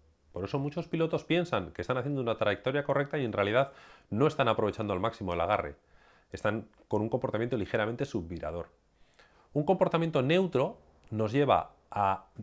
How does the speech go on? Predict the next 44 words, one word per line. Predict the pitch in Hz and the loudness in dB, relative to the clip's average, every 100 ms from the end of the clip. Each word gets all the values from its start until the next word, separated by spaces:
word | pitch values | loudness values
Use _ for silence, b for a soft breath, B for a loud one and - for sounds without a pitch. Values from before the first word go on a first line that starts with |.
| - | 0
alejar | 107 107 104 156 160 127 | 2 2 2 2 2 2
ligeramente | 101 98 156 170 170 185 175 170 208 - | -2 0 2 2 2 0 -2 -4 -10 -8
la | 107 101 | 0 0
parte | 127 131 - | 0 -2 0
trasera | 139 - 143 120 | 0 0 2 2
de | 98 | 2
la | 95 95 - | 2 0 0
carrilana | 98 101 120 143 156 | -2 0 -2 -2 -4
del | 101 95 | -4 -4
centro | - 135 143 | -2 -2 0
de | 135 | 2
la | 120 | 2
curva | 151 139 165 175 b b b b - | 0 0 -2 -6 b b b b -2
respecto | 104 - 107 | 0 0 4
a | 123 | 4
la | |
parte | 117 113 95 | 4 2 0
delantera. | 80 80 90 139 - - b b b | -2 -6 -8 -8 -10 -20 b b b
Es | - 143 | 0 0
decir, | 147 123 92 - | 2 0 0 6
parece | 131 143 208 220 - 180 247 _ _ - | 8 10 8 2 2 2 0 _ _ -2
como | 127 | -2
si | 123 123 | 0 0
fuésemos | 160 170 151 | 2 4 4
derrapando | 131 113 110 160 165 147 | 4 6 6 6 4 2
un | 131 | 2
poco | 147 135 | 0 0
con | 120 | 0
las | 107 | 0
ruedas | 127 123 | 2 0
traseras. | 117 107 135 90 | 0 2 2 2
Parece | - 120 151 175 | 4 2 4 2
que | 143 | 2
el | 120 | 2
culo | - 175 165 | 4 4 6
de | |
la | 151 | 4
carrilana | 147 143 139 160 143 | 2 2 2 2 0
fuese | - 160 | 0 0
un | 151 | 2
poquito | 151 - 135 | 0 -2 -4
tendiendo | - 101 110 104 | -4 -4 -2 0
hacia | - 90 | 0 0
afuera. | 107 85 | 2 -2